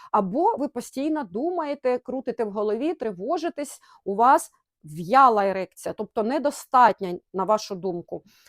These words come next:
Буває так, що чоловік дуже, він, е, занурюється в порнозалежність, там все відбувається нормально,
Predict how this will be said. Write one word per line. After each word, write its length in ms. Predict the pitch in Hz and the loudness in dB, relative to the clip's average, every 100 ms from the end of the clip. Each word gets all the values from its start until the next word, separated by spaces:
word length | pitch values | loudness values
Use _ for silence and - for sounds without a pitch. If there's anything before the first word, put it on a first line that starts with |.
| - | -6
Буває 300 | 233 359 403 | 2 4 4
так, 240 | - 381 | 2 0
що 120 | - | 0
чоловік 420 | 262 285 254 285 220 | -8 -2 0 0 -2
дуже, 380 | 262 269 269 254 _ _ _ | -4 0 -2 -2 _ _ _
він, 280 | 165 254 247 _ _ _ | -6 -4 -6 _ _ _
е, 180 | 185 185 | -6 -4
занурюється 600 | 190 269 285 233 202 - | 0 2 2 0 -4 -6
в 60 | - | -10
порнозалежність, 1000 | - 349 359 349 330 311 320 262 254 - | 0 0 2 0 2 4 2 0 -4 0
там 180 | 277 247 | 0 0
все 180 | - 226 | -2 -4
відбувається 680 | 196 185 202 208 185 - | -4 -6 -2 -2 -2 -8
нормально, 600 | 175 180 247 403 392 370 | -12 -8 -2 2 2 0